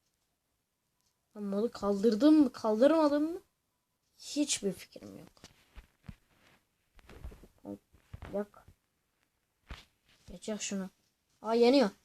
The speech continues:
Aa, yanıyor. Anne kara. Bak, bak, Allah. Oo,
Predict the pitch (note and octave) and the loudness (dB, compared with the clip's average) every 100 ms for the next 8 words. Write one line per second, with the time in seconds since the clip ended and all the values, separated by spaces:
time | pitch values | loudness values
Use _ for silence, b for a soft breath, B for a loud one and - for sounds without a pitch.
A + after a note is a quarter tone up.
0 | _ _ _ - A#3+ C4+ C4+ B3+ - _ | _ _ _ -6 0 2 2 0 -6 _
1 | _ _ _ _ _ _ _ _ - - | _ _ _ _ _ _ _ _ -20 -20
2 | _ _ _ _ - A3+ C4+ C#4+ C#4 B3+ | _ _ _ _ -12 -2 2 4 4 2
3 | C4 B3+ C4 - - - - A3 A3+ A3 | 2 2 0 -4 -14 -16 -16 -10 -8 -6
4 | G#3+ A3+ - A3+ A3+ G#3+ - - - _ | -8 -10 -8 -2 -2 -2 -8 -18 -18 _
5 | _ - - - - _ _ - _ - | _ -20 -20 -20 -20 _ _ -20 _ -20
6 | - _ _ _ - - _ _ _ _ | -20 _ _ _ -6 -6 _ _ _ _
7 | _ _ _ _ _ - - _ _ _ | _ _ _ _ _ -18 -18 _ _ _
8 | - - - A3+ C#4+ _ - - - - | -20 -18 -12 -8 -8 _ -16 -12 -12 -10
9 | - G3+ G#3 G3 - - _ _ _ _ | -4 0 0 0 -6 -20 _ _ _ _
10 | _ _ - B B B B B - A3 | _ _ -20 B B B B B -6 2
11 | G3+ | 2